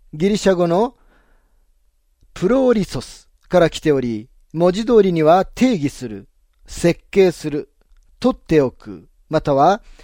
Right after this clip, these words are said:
水平線までに限られるという意味があります。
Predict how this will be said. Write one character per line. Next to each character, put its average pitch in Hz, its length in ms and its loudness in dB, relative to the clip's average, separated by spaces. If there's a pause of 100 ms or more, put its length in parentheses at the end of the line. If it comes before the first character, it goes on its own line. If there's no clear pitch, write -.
水 240 320 -6
平 226 240 4
線 196 260 -2
ま 180 120 0
で 175 100 0
に 190 140 -2
限 156 400 -6
ら 214 120 4
れ 202 140 4
る 190 100 -2
と 190 160 -2
い 202 120 -2
う 208 80 0
意 190 100 0
味 147 120 -2
が 170 100 4
あ 139 40 4
り 101 80 -14
ま - 120 -18
す。 - 200 -20